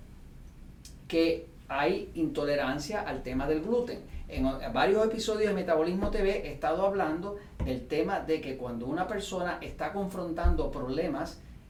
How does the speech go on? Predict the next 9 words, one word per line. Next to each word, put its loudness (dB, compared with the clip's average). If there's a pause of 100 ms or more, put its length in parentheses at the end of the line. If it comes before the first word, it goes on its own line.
(160)
de -4
salud, 4
problemas -2
de -4
la -2
piel 4
y 2
demás, 0 (360)
eh, -4